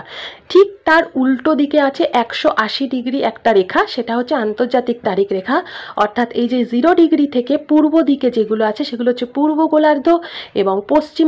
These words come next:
দিকে যেগুলো আছে সেগুলো হচ্ছে পশ্চিম গোলার্ধ। তাহলে জিরো ডিগ্রি থেকে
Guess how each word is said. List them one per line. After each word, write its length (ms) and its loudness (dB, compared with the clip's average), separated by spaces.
দিকে 220 0
যেগুলো 380 0
আছে 160 0
সেগুলো 280 2
হচ্ছে 180 4
পশ্চিম 460 0
গোলার্ধ। 420 -6
তাহলে 240 2
জিরো 260 2
ডিগ্রি 320 2
থেকে 320 0